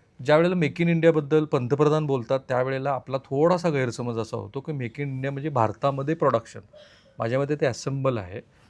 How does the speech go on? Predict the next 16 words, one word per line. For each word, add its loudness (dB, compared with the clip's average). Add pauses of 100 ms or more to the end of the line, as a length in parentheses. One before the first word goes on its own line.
(180)
जसं -6
Appleचं 6
आहे. -6
आता -8
Appleनी -4
ज्या, -6
ज्या 4
फोनवरून -2
मी -6
तुमच्याशी -8
आता -8
संवाद -6
साधतोय, -2 (420)
फिफ्टीन -6
प्रो 0
मॅक्स, 0